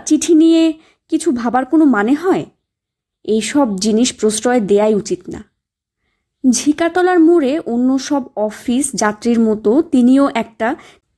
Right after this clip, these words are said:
টিফিন বক্স এবং ছাতা হাতে বাসের জন্য অপেক্ষা করতে লাগলেন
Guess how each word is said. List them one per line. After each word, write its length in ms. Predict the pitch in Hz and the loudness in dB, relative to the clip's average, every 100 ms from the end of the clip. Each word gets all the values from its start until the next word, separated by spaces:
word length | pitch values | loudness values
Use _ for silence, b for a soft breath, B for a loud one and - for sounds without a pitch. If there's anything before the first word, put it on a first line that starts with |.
| _ | _
টিফিন 420 | 262 262 320 330 | -2 0 4 4
বক্স 380 | 262 202 285 - b b b - | 4 0 -4 -12 b b b -8
এবং 260 | 285 370 381 | 0 0 0
ছাতা 380 | - 247 214 262 | -2 -6 -2 -2
হাতে 380 | 269 262 220 277 | -2 -2 -4 -2
বাসের 380 | 202 208 233 | -2 -2 -4
জন্য 360 | 208 233 269 359 | -2 0 0 0
অপেক্ষা 460 | 208 208 214 214 247 | -2 -2 -2 -2 -2
করতে 340 | 190 185 190 | -2 -4 -4
লাগলেন 480 | 175 165 175 180 180 | -4 -4 -6 -6 -8